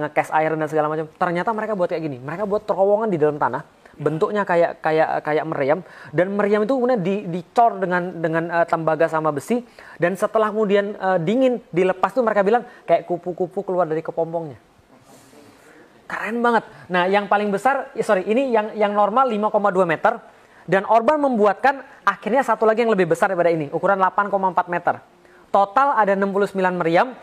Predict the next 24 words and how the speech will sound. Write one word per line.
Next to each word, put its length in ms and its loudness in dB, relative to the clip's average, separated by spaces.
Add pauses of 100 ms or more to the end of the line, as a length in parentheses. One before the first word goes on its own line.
satu, 480 -2
satu, 560 0
eh, 240 4
lima 240 -2
koma 160 0
dua 160 -2
meter, 320 -2
satu 240 -2
lagi 160 2
delapan 320 2
koma 240 0
empat 160 0
meter, 240 0
yang 160 0
lain 80 -2
ukuran 240 -2
standar. 400 -2 (560)
Ukuran 160 2
standarnya 240 0
berapa? 240 0
Tiga 160 0
sampai 240 -4
empat 160 -2
meter. 320 -6